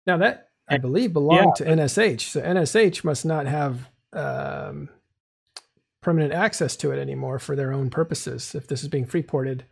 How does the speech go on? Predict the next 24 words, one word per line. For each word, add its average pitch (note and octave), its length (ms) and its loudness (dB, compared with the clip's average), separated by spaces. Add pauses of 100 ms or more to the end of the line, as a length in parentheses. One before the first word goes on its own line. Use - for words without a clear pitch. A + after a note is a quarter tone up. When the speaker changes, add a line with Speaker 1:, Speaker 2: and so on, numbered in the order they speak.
Speaker 1:
I C3+ 60 -6
wonder D3+ 200 0
if C3 120 -4
they're E3 160 4
involved F#3+ 480 2
or C#3 180 2
if B2+ 140 -4
they've D3 260 0
been, C3+ 380 -2 (640)
uh, B2 260 -6
if D#3+ 120 -6
they've D3 160 2
changed D#3 300 0
their D3 80 0
mind C#3 280 0
about C3 180 -2
living G3+ 240 -2
there. D3 300 -12 (120)
I'll, D3 220 -8
we'll C#3+ 140 -6
have D3 140 -8
to C#3 60 -16
find D3 260 -8
out. D3+ 280 -12